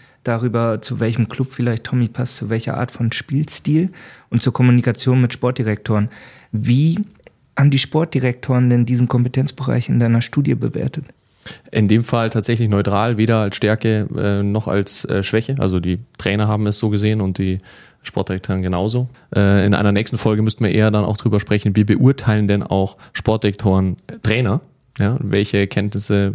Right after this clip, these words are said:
Speaker 2: äh, wollen sie denn, äh, ziehen, wenn sie auf Trainer schauen, wie sie sie auswählen?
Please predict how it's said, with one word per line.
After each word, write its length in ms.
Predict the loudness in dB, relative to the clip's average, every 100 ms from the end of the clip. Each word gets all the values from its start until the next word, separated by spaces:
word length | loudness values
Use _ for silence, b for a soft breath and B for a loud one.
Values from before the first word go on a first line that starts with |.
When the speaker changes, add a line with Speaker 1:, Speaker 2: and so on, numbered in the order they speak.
| -4
Speaker 2:
äh, 100 | -4
wollen 280 | -2 0 0
sie 140 | 2 2
denn, 240 | 2 0 B B B _
äh, 140 | -2
ziehen, 300 | 0 0 2
wenn 140 | 4 4
sie 380 | 4 2 2 0
auf 140 | -4
Trainer 260 | -2 0 0
schauen, 300 | 0 0 0
wie 60 | -2
sie 120 | -2
sie 100 | -2
auswählen? 440 | -2 -2 -2 -2